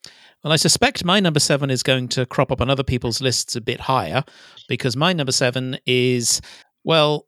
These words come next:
<sighs> look wherever you want, at any time, in any place, and it's there, because it's everything, everywhere, all at once. <laughs> This is, um,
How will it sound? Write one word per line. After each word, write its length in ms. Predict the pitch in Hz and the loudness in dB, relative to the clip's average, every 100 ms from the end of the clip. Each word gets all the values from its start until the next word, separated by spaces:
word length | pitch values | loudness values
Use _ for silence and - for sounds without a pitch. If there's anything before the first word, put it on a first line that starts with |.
| _ | _
<sighs> 440 | - - - - - | -12 -12 -14 -12 0
look 280 | 180 - | 0 2
wherever 260 | 165 175 175 | 2 4 2
you 140 | 156 | 2
want, 440 | 143 139 117 120 - - | 2 2 2 -2 -4 -2
at 100 | 143 | 0
any 180 | 147 143 | 0 -2
time, 460 | - 120 120 117 120 | -2 -2 -2 -4 -6
in 100 | 127 | -4
any 180 | 127 - | 0 0
place, 340 | - 120 107 - | 0 -2 -4 -6
and 100 | 120 | -6
it's 140 | 127 - | -8 -4
there, 340 | 156 110 82 - - - _ | -2 -2 -4 -10 -18 -20 _
because 240 | 120 139 | -2 0
it's 120 | 131 - | 0 0
everything, 480 | 190 175 139 139 139 - | 0 0 0 -2 -2 0
everywhere, 540 | 160 147 117 123 123 - | 2 2 2 2 0 0
all 180 | 151 143 | 0 0
at 100 | 135 | 0
once. 520 | 143 92 - - - - - | -2 -2 -2 0 -2 -6 -4
<laughs> 540 | - - - 143 135 | -2 -2 -4 -8 -4
This 240 | 156 151 - | -4 -4 -2
is, 460 | 143 147 135 - | 0 0 -2 -2
um, 340 | 139 131 131 | 0 0 -4